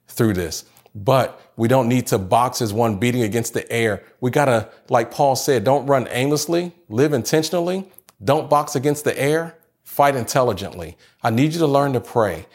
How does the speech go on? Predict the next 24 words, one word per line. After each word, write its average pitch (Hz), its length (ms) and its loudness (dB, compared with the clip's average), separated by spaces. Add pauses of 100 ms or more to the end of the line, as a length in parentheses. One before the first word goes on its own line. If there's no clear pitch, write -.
(160)
And 107 120 -2
we 117 120 2
have 147 240 0
to 147 80 0
learn 127 340 2
to 104 180 -4
pray 113 440 0
fervently 107 760 0
and 90 120 -8
passionately 104 760 -2 (340)
to 117 160 0
plead 175 480 0
for 151 140 2
the 131 100 0
things 139 320 0
that 123 100 2
we 127 120 0
need 135 260 0
God 123 300 0
to 117 80 -2
do 123 220 0
in 117 60 2
our 107 120 2
lives, 98 400 0